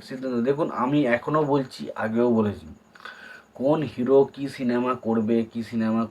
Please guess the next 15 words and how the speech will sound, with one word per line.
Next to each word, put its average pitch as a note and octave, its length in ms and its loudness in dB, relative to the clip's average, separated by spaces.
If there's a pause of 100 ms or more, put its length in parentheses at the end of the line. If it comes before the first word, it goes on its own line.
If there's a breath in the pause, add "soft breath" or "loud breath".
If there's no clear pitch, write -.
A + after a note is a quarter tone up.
করবে G#2 340 0
না, G#2+ 60 0 (800 loud breath)
সেটা A#3 180 -2 (120)
তাদের A#2 240 4 (120)
পার্সোনাল B2+ 520 -2 (120)
বা B2+ 60 2 (120)
ব্যক্তিগত A2+ 440 -4 (140)
মতামত, D#2 360 -12 (560 soft breath)
সেখানে A#2 340 -6
আমার A#2 240 2
কিছু A2+ 140 -6 (120)
বলার G2 260 -2
নেই। D#2 120 -10
এবং G#2 100 -2 (100)
সিনেমার A2+ 300 0